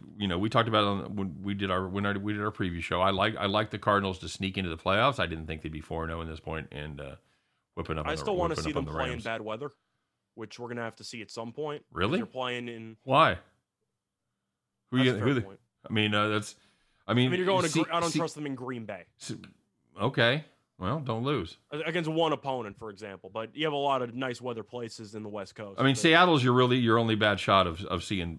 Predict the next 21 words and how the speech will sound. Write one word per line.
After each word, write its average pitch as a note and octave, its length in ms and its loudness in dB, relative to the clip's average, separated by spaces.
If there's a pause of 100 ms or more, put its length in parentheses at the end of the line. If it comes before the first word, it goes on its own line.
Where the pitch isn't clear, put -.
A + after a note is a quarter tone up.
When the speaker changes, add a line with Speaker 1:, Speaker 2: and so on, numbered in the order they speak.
(100)
Speaker 1:
of - 120 -8
seeing F2 240 -2
weather. C#2 340 -8 (440)
Speaker 2:
Yeah, C#3 120 -6
that's D3+ 180 -6
for D3 140 -6
Speaker 1:
'Cause C#3+ 120 4
Speaker 2:
rain. B2 420 -6
If A2+ 120 -20
you C3 80 -8
get C3 140 -6
some B2 140 -12
snow B2 480 -8
in A#2 120 -8
Green A2+ 340 -8
Bay, A2+ 280 -6
I A2 140 -6
definitely A2 540 -10
fade G#2+ 280 -12
Arizona. G2 520 -10
But, G2 200 -10